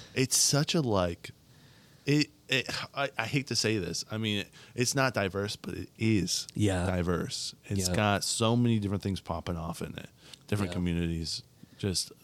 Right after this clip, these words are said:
Speaker 1: people living in their own worlds. And it's very polarizing.
Speaker 2: Yeah.
Speaker 1: Like,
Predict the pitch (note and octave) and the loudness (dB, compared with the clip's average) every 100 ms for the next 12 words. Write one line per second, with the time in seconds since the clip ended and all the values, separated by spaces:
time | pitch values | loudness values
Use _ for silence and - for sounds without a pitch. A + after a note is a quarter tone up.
0 | G2+ - A2+ A2+ G#2+ G#2 G2+ G2 F2+ F#2+ | -8 -2 0 2 2 4 2 2 0 0
1 | F#2 F#2 F2+ - - - - G#2+ G2 - | 2 2 2 0 -10 -20 -2 2 2 0
2 | - A2+ - - - F#2+ G2+ G2+ G2+ G#2+ | 2 2 2 -2 0 2 4 4 4 2
3 | A2 A2+ C3 - _ - - F#2+ | 0 -2 -4 -8 _ -4 2 2